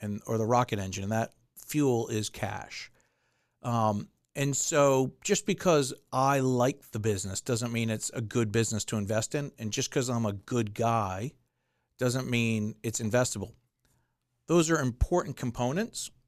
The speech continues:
because I would argue that most of the people that have invested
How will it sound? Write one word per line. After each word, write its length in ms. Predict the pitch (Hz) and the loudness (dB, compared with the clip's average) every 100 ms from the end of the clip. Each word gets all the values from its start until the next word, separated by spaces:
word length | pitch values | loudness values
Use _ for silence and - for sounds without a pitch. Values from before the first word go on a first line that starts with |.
| _ _ _ _ | _ _ _ _
because 240 | - - 127 | -16 -4 2
I 80 | 135 | 4
would 140 | 131 - | 4 2
argue 380 | 135 151 160 147 | 4 4 6 4
that 160 | 123 117 | 2 0
most 420 | 123 123 147 - | 0 2 0 0
of 120 | 131 | 0
the 160 | 120 110 | 0 -2
people 340 | - 127 131 | -4 -4 -2
that 140 | 120 | -2
have 100 | 113 | -2
invested 680 | 107 104 104 120 - 117 104 | -4 -4 0 0 -2 -4 -4